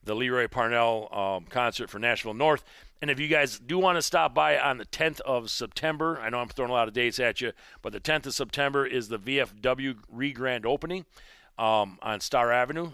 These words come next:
So you know it's Star Avenue, V F W, so it's always a good time there. Um, we're gonna be there doing some raffles from, like, three to seven, I believe it is. They're gonna have music and food and drinks and stuff.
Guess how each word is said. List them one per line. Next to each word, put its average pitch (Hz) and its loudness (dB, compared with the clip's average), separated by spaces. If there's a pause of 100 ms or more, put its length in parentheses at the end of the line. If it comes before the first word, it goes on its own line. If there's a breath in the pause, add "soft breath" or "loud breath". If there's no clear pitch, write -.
So - -4
you 113 0
know 123 2
it's 110 -8
Star 120 2
Avenue, 120 2
V 117 -4
F 98 -4
W, 117 -2
so 110 -10
it's 92 -10
always 107 -2
a 92 -14
good 101 -10
time 104 -8
there. 110 -8 (560 loud breath)
Um, 98 2
we're 123 2
gonna 139 -2
be 143 2
there 139 4
doing 127 -4
some 104 -8
raffles 139 0
from, 110 -4
like, 104 -8 (320 soft breath)
three 139 -6
to 113 -4
seven, 139 0
I 135 0
believe 139 -2
it 139 0
is. 143 2
They're 120 -4
gonna 110 -6
have 92 -8
music 139 -2
and 87 -16
food 147 -2
and 113 -12
drinks 135 -6
and 123 -14
stuff. 131 0